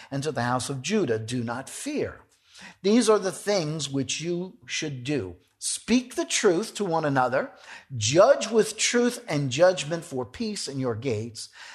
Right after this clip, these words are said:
Also, let none of you devise evil in your heart against another, and do not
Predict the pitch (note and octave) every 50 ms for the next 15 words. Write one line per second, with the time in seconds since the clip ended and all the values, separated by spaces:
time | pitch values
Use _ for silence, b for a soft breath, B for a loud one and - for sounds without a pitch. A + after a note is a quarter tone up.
0 | B B B B G3 G#3 C4+ D4+ C#4 - - G3 F#3+ F3+ E3+ F3 F3 E3+ F3 -
1 | D3 E3 F3 G3 A3 B3 C4 B3 A#3+ A3 F3+ E3 E3 F3+ F#3 F#3 D3+ E3 D#3 D3+
2 | E3 D#3+ E3 E3 D#3+ C#3+ - - - G3 G3 A3+ A#3 A3 A#3 A3+ A3 G#3+ G#3 G#3
3 | G3+ F#3+ F3+ - F3+ G3+ G#3 A3 G#3+ G#3 G#3+ G#3+ G#3 - - - G#3+ G#3+ A3 A#3
4 | B3 A#3 A3 F#3 C#3+ G#2+ F#2+ B B B B B B B C#3+ D#3+ D#3 C#3+ F#3 A3+
5 | B3 G#3+ D3 A2 A2 B2 B2+ B2+ - -